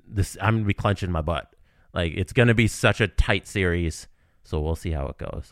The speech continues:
Lot of Blue Jays stuff out of one week of baseball. They came back from a seven oh lead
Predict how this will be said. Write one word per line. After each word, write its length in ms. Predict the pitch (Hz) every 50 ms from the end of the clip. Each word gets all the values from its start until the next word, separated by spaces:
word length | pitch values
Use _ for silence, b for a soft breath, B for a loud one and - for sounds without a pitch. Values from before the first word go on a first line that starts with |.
| - - -
Lot 480 | 147 131 127 143 156 175 202 233 240
of 160 | 240 196 156 139
Blue 180 | 151 156 165
Jays 240 | 156 160 165 156 143
stuff 380 | - - - 127 120 117 - -
out 140 | 135 127 127
of 100 | 113 101
one 400 | 87 92 107 117 127 135 139 127
week 200 | 127 127 120 -
of 80 | 95 -
baseball. 600 | 98 98 104 - - - 95 80 78 78 76 b b b b b b
They 500 | 104 123 123 123 123 120 117 113 - - - -
came 320 | - - 175 180 202 202
back 280 | 170 160 156 135 131 -
from 160 | - 143 131 123
a 40 |
seven 440 | 113 - - - 143 127 131 135 135
oh 180 | 123 123 123 120
lead 420 | 113 110 110 107 107 104 104 95